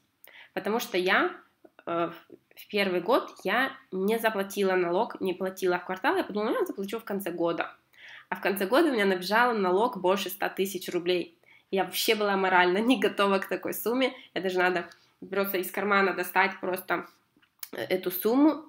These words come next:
и заплатить налог, да? Хотя вроде так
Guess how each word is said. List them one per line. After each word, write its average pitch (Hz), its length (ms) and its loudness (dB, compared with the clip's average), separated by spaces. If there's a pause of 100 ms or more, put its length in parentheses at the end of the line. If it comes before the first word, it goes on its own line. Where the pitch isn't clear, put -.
и 202 80 -4
заплатить 185 460 -4
налог, 202 420 2
да? 226 280 0 (560)
Хотя 220 360 2 (360)
вроде 233 260 -2
так - 260 -2